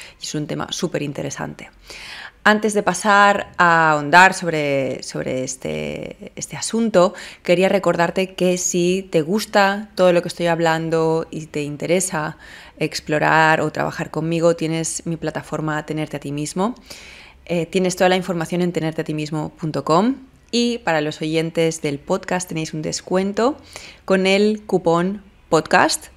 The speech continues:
todo en mayúsculas. Si lo encuentras abierto, te invito a que lo uses, ese cupón, y que te, te inscribas y que entres dentro de la membresía.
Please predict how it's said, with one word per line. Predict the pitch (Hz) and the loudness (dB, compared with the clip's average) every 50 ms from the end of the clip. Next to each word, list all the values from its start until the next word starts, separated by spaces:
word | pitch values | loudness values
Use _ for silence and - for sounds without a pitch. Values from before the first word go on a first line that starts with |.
| _ _ _ - | _ _ _ 4
todo | 185 175 175 | 4 6 6
en | 170 | 4
mayúsculas. | 165 160 151 143 139 151 - - - 196 196 226 262 302 311 - - - - - - - - - - - - - - - | 2 2 0 0 -2 -4 -6 -6 -4 0 2 2 2 2 0 -6 -12 -14 -20 -20 -20 -20 -20 -20 -20 -20 -20 -20 -20 -18
Si | - - - 226 208 | -12 -4 0 2 4
lo | 196 190 | 4 4
encuentras | 185 185 208 202 208 208 208 - | 4 4 2 2 2 2 0 0
abierto, | 214 202 202 202 202 196 190 - 202 196 196 202 196 | 0 2 2 2 2 2 2 2 2 2 2 0 0
te | 190 175 | -2 -2
invito | 165 160 156 160 156 - 160 156 156 156 156 - | -2 -2 -2 -4 -2 -2 -2 0 0 0 0 0
a | - 160 | 0 0
que | - 165 | 0 0
lo | 151 151 | -2 0
uses, | 143 139 139 - - 190 277 311 - - - - | -2 -2 -4 -4 -4 -2 -4 -4 -6 -10 -12 -10
ese | 160 - - 143 | -10 -8 -8 -8
cupón, | - 156 143 - 170 180 202 208 | -8 -8 -4 0 2 2 2 2
y | 185 | 0
que | - - 190 | -2 -4 -6
te, | - 147 147 143 147 151 - | -6 -6 -6 -6 -8 -8 -10
te | - - | -12 -12
inscribas | - 156 - - - 175 180 170 170 170 175 170 170 - | -12 -10 -10 -4 -2 0 2 4 4 4 2 0 -2 -6
y | 156 | -6
que | - 147 | -6 -6
entres | 147 143 143 156 156 151 | -6 -6 -6 -6 -6 -6
dentro | 156 151 151 156 | -6 -6 -4 -4
de | 156 | -4
la | 147 143 | -4 -4
membresía. | 147 147 143 139 139 143 - - 240 240 233 | -4 -6 -6 -6 -6 -6 -2 2 4 4 2